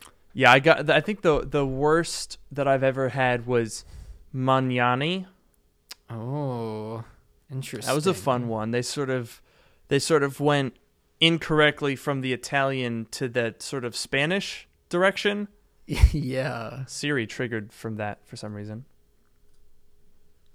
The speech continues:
Speaker 2: Interesting.
Speaker 1: Not sure why. Oh, yeah, look at this, Ian.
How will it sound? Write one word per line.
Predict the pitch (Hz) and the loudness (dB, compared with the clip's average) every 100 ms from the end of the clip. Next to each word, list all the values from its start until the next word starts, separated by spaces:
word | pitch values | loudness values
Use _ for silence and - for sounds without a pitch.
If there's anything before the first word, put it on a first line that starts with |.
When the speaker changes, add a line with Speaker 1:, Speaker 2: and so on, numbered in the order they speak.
| - - - - - - - - _ | -20 -20 -20 -20 -20 -20 -20 -20 _
Speaker 2:
Interesting. | 107 - - - - 139 160 - - - - - - - | -18 -16 -18 -16 -14 -14 -14 -18 -20 -20 -20 -20 -20 -16
Speaker 1:
Not | 117 110 - | -10 -10 -10
sure | 110 | -10
why. | 107 104 107 135 _ - - - - - - _ - - - - - - - - - - - - _ _ _ _ - - - - - _ - - - _ - | -10 -8 -10 -14 _ -20 -20 -20 -20 -20 -20 _ -20 -20 -20 -20 -20 -20 -20 -20 -20 -20 -20 -20 _ _ _ _ -20 -20 -20 -20 -20 _ -20 -20 -20 _ 6
Oh, | 151 | 8
yeah, | 147 147 | 10 10
look | 156 170 | 8 6
at | 170 | 6
this, | 175 165 - | 4 2 4
Ian. | 175 175 170 | 6 6 6